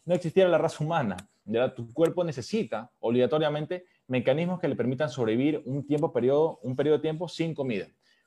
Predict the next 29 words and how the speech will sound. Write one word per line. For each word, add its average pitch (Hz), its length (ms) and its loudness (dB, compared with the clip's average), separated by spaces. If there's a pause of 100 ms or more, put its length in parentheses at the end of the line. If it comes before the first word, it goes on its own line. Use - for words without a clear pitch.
(100)
¿Cuáles 175 200 4
estos 175 140 -4
son, 170 380 -4 (140)
cuáles 165 200 0
son 185 80 -4
estos 175 140 -8
mecanismos? 196 480 -2
Son 139 120 -4
los 143 80 -4
mecanismos 131 460 -4
de 110 60 -2
ayuno 139 260 -2
que 120 60 -4
vamos 113 220 -2
a 110 40 -10
conversar. 95 540 -6 (480)
¿Qué 175 100 2
es 185 60 4
lo 196 80 4
que 185 60 4
ocurre? 165 460 0
En 113 240 0
nuestra 143 340 -2
sociedad 139 520 -2 (360)
industrializada, 139 920 -2 (200)
los 107 100 -4
últimos 143 720 -4
setenta 147 400 -2
años, 143 380 -6